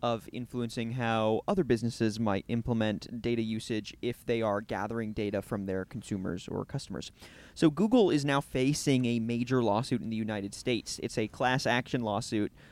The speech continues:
uh, for three individuals, at least that's what's listed online, uh, in California, and they're hitting them for five billion dollars for tracking private internet use. Now, private is in quotations, uh, because of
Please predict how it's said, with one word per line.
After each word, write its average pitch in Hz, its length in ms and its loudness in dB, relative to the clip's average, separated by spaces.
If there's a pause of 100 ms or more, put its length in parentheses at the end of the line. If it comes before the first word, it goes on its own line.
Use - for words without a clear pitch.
(140)
uh, 107 240 0
for - 160 -6 (160)
three 160 160 2
individuals, 131 640 4
at 123 80 -2
least 123 140 -2
that's 127 120 -2
what's - 160 -12
listed 123 400 -2 (220)
online, 151 520 2 (200)
uh, 87 180 -4 (160)
in 185 180 2
California, 127 680 2 (280)
and 123 120 -2
they're 120 80 4
hitting 170 240 4
them 151 100 2
for 135 160 -4
five 147 600 2
billion 139 440 2
dollars 110 520 2
for 117 160 -2
tracking 120 600 -2
private 117 560 0
internet 117 400 -2
use. 82 320 -4
Now, 110 120 2
private 143 440 2 (300)
is 127 140 -4
in 113 120 -6
quotations, 165 680 4
uh, 110 240 0
because 117 420 -2
of 107 120 -4